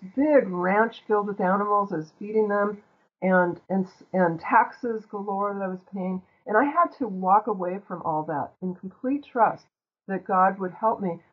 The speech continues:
without me doing my old shtick of manifesting to make money. And then these job offers kept coming in saying, um, <clears throat> "Well, here, you can work for me, you can work for me."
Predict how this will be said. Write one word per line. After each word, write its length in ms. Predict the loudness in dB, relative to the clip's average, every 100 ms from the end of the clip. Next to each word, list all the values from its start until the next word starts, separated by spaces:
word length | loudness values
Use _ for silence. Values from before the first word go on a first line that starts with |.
| 0
without 560 | 2 6 6 6 2
me 300 | -2 -2 -2 2
doing 320 | 2 4 2
my 220 | 0 0
old 360 | -2 -2 -2 -6
shtick 400 | -18 -2 0 0
of 140 | -2 -4
manifesting 960 | 0 2 0 0 -2 -4 -8 -10 -10 -14 _ _
to 60 | -4
make 240 | -2 -2
money. 260 | -4 -4 -2
And 120 | 2 6
then 180 | 4 2 _ _ -8
these 220 | -6 -4
job 320 | 2 4 6
offers 440 | 6 6 2 -10 _
kept 220 | -8 -8
coming 300 | -10 -10 -8
in 260 | -6 -6 -8 -8
saying, 340 | -4 -4 -6 _ _ _
um, 300 | -6 -4 -6 _
<clears throat> 140 | _ 4
"Well, 340 | 4 6 4 4
here, 280 | 0 2 0
you 100 | -2
can 380 | -6 -6 -6 -2
work 260 | 0 0
for 100 | -6
me, 460 | -10 -4 -4 -4 -6
you 80 | -8
can 100 | -6
work 220 | -6 -6 -4
for 120 | -2
me." 340 | -2 -2 -4